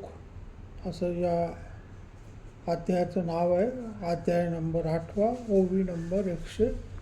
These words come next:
एक्कावन्न. "ऐसे हे जे शरीर, तेथे न पवतीच पुरती नर, जे होऊन गेले अपार स्वरूप माझे." खूप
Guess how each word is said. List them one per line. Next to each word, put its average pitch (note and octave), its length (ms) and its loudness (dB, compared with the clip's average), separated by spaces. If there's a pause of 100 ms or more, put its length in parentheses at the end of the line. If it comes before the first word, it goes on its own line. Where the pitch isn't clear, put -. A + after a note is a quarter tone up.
(200)
एक्कावन्न. F#3 440 6 (1800)
"ऐसे C4 600 12
हे A#3+ 380 12
जे A#3+ 220 10
शरीर, A3 520 10 (1120)
तेथे A3+ 540 12
न B3 120 10
पवतीच A3+ 840 8
पुरती G#3+ 640 4
नर, F#3+ 360 10 (1200)
जे G3 340 10
होऊन B3 460 10
गेले G#3+ 840 12
अपार G3 640 8
स्वरूप - 760 2
माझे." D#3+ 640 -2 (1040)
खूप C4+ 100 2